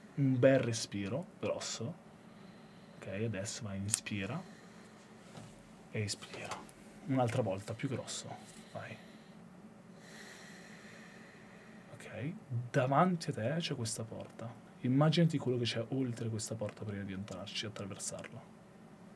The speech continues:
Stai immaginando, fammi un cenno con la testa. Ok, adesso entra dentro questa porta. Eh, anche per te è il tuo luogo felice, oppure una, una cosa che ti è successo quando eri bambino, un, un momento della tua,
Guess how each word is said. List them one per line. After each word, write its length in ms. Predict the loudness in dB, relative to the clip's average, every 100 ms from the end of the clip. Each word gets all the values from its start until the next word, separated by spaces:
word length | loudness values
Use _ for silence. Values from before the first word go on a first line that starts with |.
| -18 -18 -18 -18 -18 -18 -16
Stai 180 | -6 2
immaginando, 460 | 6 6 6 4 2
fammi 200 | 0 2
un 80 | 2
cenno 240 | 0 -2
con 100 | -2
la 60 | -6
testa. 400 | -6 -8 -6 -8 -8 -18 -18 -18 -18
Ok, 120 | -10 -6
adesso 420 | -4 -4 -4 -6 0
entra 580 | 8 10 12 10 6 4 -2 -18 -20 -18 -18 -8
dentro 220 | -2 0 2
questa 240 | 0 0
porta. 440 | 0 -2 2 2 2 -10 4
Eh, 140 | 6 8
anche 220 | 6 4
per 160 | 4 4
te 160 | 6
è 40 | 6
il 160 | 4
tuo 480 | 6 10 12 12 8 2 -14 -8 8
luogo 320 | 10 12 12
felice, 460 | 10 8 6 6
oppure 220 | 6 8 8
una, 140 | 8
una 300 | 6 4 4
cosa 200 | 4 6
che 60 | 6
ti 80 | 4
è 40 |
successo 380 | 2 0 0 4
quando 180 | 6 6
eri 80 |
bambino, 460 | 6 6 6 8 8
un, 340 | 6 4 2 2
un 100 | 8
momento 540 | 12 12 12 8 2
della 140 | 2 0
tua, 160 | 0